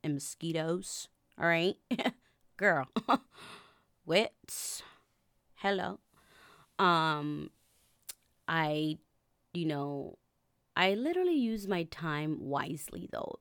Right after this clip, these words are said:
So because I don't focus on so many things, you know? I don't focus on so many things because I use my time wisely. Try to,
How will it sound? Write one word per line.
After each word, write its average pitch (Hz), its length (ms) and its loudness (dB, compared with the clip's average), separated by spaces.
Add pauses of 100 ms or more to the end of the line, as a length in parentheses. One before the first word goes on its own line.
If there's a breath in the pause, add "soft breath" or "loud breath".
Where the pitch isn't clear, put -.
(120)
So - 160 -6
because 165 260 -2
I - 80 -2
don't 160 200 -4
focus - 520 0
on 143 100 -6
so 151 280 -4
many 143 320 0 (120)
things, 139 560 -6
you 156 160 -2
know? 147 300 0 (520 loud breath)
I 156 80 0
don't 165 200 -2
focus 165 380 -2
on 165 100 -2
so 170 240 -4
many 185 280 -4
things 180 540 -4
because 156 220 -8
I 151 40 -6
use 147 260 -6
my 143 100 -4
time 139 280 -6
wisely. - 440 -10 (400 loud breath)
Try 175 320 2
to, 285 140 2